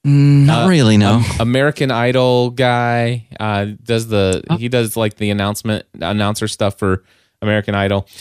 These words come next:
Speaker 2: Anyway, he has a radio show that ru-, is run out of L A, and he's partnering with Jamie Oliver. And
Speaker 1: Hello?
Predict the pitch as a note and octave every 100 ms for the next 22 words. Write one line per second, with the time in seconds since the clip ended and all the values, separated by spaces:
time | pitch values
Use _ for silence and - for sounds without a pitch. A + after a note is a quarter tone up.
0 | - - F3 F#3+ D3 A#2+ G#2+ _ _ _
1 | _ _ _ - D3 F3 D#3 C3+ B2+ C3
2 | B2 - B2+ A2+ A2+ - A#2 - A#2+ -
3 | A2 A#2 A2 G#2+ G2+ - G#2+ A2 G#2 G#2
4 | G#2 G#2 B2+ - B2+ A#2+ A2+ G#2+ G2+ G2
5 | F#2+ A2+ G#2+ G#2 G2 G2+ G2+ F#2+ _ _
6 | _ A#2+ B2+ B2+ B2 G#2+